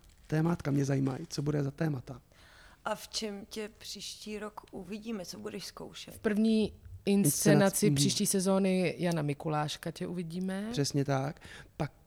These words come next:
Speaker 1: eh, mě uvidíte ještě v inscenaci Anny Klimešové, teda na to se taky těším.
Speaker 3: O Pavlo-, název O Pavlovi a je tam pod tím napsaná Daňa Horáková, což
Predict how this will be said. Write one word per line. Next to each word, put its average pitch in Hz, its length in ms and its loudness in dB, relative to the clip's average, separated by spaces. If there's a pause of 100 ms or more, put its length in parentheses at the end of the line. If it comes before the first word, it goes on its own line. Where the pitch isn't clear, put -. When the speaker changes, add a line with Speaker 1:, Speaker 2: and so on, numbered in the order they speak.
Speaker 1:
eh, 143 340 6
mě 147 180 4
uvidíte 147 540 0
ještě 151 640 -4
v 139 260 -8
inscenaci 151 580 -6
Anny 156 180 -2
Klimešové, 185 600 0
teda 196 240 0
na 180 100 2
to 147 100 2
se 139 120 -2
taky 143 220 -6
těším. 175 420 4
Speaker 3:
O 185 80 4
Pavlo-, 196 440 2
název 190 340 0
O 196 100 -4
Pavlovi 208 840 0 (100)
a 190 160 2
je 185 160 2
tam 190 200 -2
pod 180 140 -2
tím 185 240 -2
napsaná 180 800 0 (120)
Daňa 170 480 0
Horáková, 165 880 -2
což - 440 -6